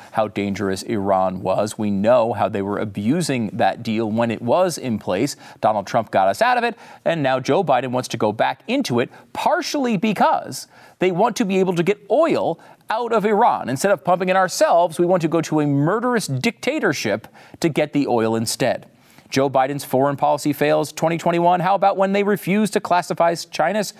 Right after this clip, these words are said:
treatment of Uyghur Muslims as a genocide? We all know what it is. Everyone knows what it is. But Joe Biden couldn't come out and be brave enough to say what it was. Everybody knows what was going on there, uh, was a genocide.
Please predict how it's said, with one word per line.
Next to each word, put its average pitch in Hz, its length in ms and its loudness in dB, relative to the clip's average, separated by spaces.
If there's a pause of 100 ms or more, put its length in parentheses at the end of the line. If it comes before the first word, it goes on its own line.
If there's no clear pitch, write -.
(140)
treatment 160 400 -2 (160)
of 127 120 2
Uyghur 139 360 2
Muslims 175 580 -2 (420)
as 110 240 -2
a 170 40 2
genocide? 208 680 -2 (280)
We 95 160 0
all 120 200 4
know 240 160 4
what 247 160 2
it 214 100 0
is. 127 340 -2 (300)
Everyone 147 480 0
knows 85 260 -4
what 87 100 -6
it 85 100 -6
is. 117 320 -4 (340)
But 185 320 -2
Joe 131 320 2
Biden 110 400 0
couldn't - 280 -4
come 185 220 0
out 107 220 2
and 110 100 -6
be 104 120 -2
brave 135 340 0
enough 107 280 0
to 120 120 -4
say 135 540 0
what 104 300 0
it 104 100 -8
was. 104 420 -4 (300)
Everybody 165 400 0
knows 107 400 -4 (320)
what 117 140 -2
was 110 120 -6
going 101 260 0
on 92 140 0
there, 90 220 -8 (360)
uh, 95 120 -2
was 98 160 -4
a 101 40 -4
genocide. 90 480 -4